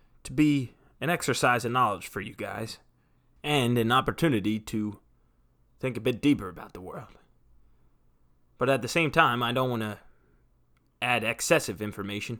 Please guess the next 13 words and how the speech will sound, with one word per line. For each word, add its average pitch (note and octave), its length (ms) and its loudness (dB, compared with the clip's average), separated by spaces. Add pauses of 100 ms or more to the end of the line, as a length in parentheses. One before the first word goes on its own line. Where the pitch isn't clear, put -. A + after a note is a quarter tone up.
(680)
because G#2+ 480 -4 (760)
one A#2 120 -4
of G#2+ 40 0
the G2+ 60 -4
problems G#2+ 420 4
I've A2+ 220 6
mentioned G2+ 440 -6 (540)
a - 60 -18
few A2+ 160 -4
times G2+ 540 -4 (640)
in G#2+ 160 -6
my G#2 240 0
own A#2 280 0